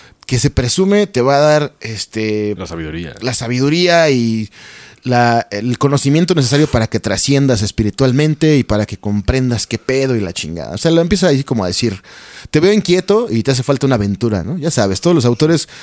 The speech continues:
Speaker 2: Cómete este cuadro.
Speaker 1: Así es. Ah, bueno, eso sería más fácil,
Speaker 2: <laughs> Sería
Speaker 1: ¿no?
Speaker 2: más fácil.
Speaker 1: Se ahorrarían un chingo de páginas, güey. Pero no, le dijo,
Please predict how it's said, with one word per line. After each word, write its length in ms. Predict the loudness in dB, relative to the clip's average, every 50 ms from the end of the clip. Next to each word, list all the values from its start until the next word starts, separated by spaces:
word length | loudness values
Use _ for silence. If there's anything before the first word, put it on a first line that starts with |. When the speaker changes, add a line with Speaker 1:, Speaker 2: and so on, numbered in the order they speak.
| -18 -10
Speaker 2:
Cómete 240 | -6 -4 -4 -2 -2
este 140 | -2 -2 -2
cuadro. 340 | -2 -2 -4 -4 -4 -6 -6 -6
Speaker 1:
Así 260 | -4 -2 -4 -4 -6
es. 220 | -8 -10 -12 -12 -10 -4 -2
Ah, 140 | -2 0 0
bueno, 220 | 0 -2 -2 -2 -4 -10 _ _ -4
eso 200 | -2 0 0 2
sería 140 | 2 2 2
más 140 | 2 2 0
fácil, 340 | 0 0 0 2 2 2 2
Speaker 2:
<laughs> 0 |
Sería 220 | 2 2 2 2
Speaker 1:
¿no? 80 | 2 2
Speaker 2:
más 60 | 2 2
fácil. 340 | 2 2 2 2 0 0 0 0
Speaker 1:
Se 140 | 0 2 2
ahorrarían 360 | 4 2 2 2 2 2 2
un 140 | 2 0 -2 -2
chingo 240 | -2 0 2 2
de 60 | 0 2
páginas, 460 | 0 0 0 2 0 0 0 -2 -4
güey. 120 | -8 -10 -6
Pero 200 | -2 0 0 2
no, 140 | 2 2
le 80 | 2 2
dijo, 320 | 2 2 2 0 -2 -2